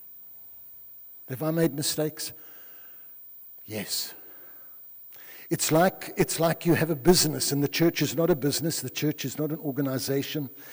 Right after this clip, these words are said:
It's an organism. But in the, in the world, in the business world, you have what they call the research and development department of a company. There they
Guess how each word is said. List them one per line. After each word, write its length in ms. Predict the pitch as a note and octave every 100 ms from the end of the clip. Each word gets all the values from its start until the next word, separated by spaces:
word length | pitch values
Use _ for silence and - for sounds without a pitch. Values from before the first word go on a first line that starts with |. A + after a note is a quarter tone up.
| - -
It's 180 | B2 -
an 80 | C3+
organism. 680 | D3+ C3+ C3+ D3+ C#3 D#3 C#3 - - - -
But 140 | C#3+ F#3
in 160 | D#3+
the, 240 | D#3+ D#3+ C3+ - - - -
in 140 | E3
the 80 | D#3
world, 480 | C3 F3 G3 G3 F3+
in 120 | D#3+
the 80 | B2+
business 460 | F#3 F#3+ G3+ -
world, 220 | D#3 D3+
you 120 | D3+ C3+
have 280 | D3 - - - -
what 180 | C#3+ -
they 100 | E3
call 220 | - D#3
the 160 | B2+ C#3+
research 840 | C#3 - - A3 B3 - - - - - - -
and 180 | D3+ D3+
development 920 | D#3 C3 E3 G3+ G3 D#3+ C#3 - -
department 720 | C3 - D#3+ D3+ - C#3+ C#3 -
of 100 | B2+
a 60 | B2
company. 500 | C#3+ C3 A#2 E2+ - - - - - - - - - -
There 240 | D3 F3 F#3+
they 460 | E3 E3 D#3+ A#2+